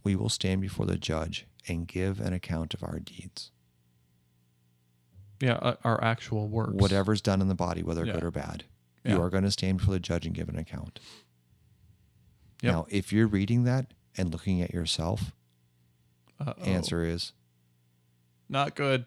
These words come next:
Speaker 1: not good.
Speaker 2: <laughs>
Speaker 1: This is not a good day, right? We're reading the Minor Prophets, right? That's what
Speaker 2: Mm-hmm.
Speaker 1: we're reading for our reading plan.
Speaker 2: Yep, we got our Lenten reading plan. Started Zechariah yesterday.
Speaker 1: The day of the Lord is a day of darkness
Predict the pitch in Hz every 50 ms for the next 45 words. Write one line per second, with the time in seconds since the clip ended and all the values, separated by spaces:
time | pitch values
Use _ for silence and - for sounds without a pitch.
0 | - - 90 82 82 80 76 76 - 165 139 - - - - - _ _ _ _
1 | _ _ _ - 160 98 92 - 101 92 85 - 92 90 90 90 92 90 90 87
2 | 82 - - 87 82 - 85 82 80 - 80 76 - - - - 95 101 120 110
3 | 131 139 143 143 143 139 123 113 107 104 101 104 98 95 - - 85 80 80 -
4 | - - - - 85 90 101 95 - 95 143 135 135 98 98 92 95 95 92 95
5 | 95 92 - 85 82 82 82 90 95 98 110 110 113 120 131 123 - 123 120 120
6 | 117 113 113 117 120 120 117 127 120 120 123 120 120 113 123 123 123 127 131 -
7 | - - 131 123 120 110 117 123 117 117 - 120 113 117 117 120 120 123 123 117
8 | - - 135 127 135 147 151 - - 117 98 - - 120 120 139 156 160 151 139
9 | 135 113 101 104 101 98 92 85 80 - 95 92 95 92 92 92 92 87 - -
10 | _ _ _ _ 95 92 92 90 - - 85 80 - - -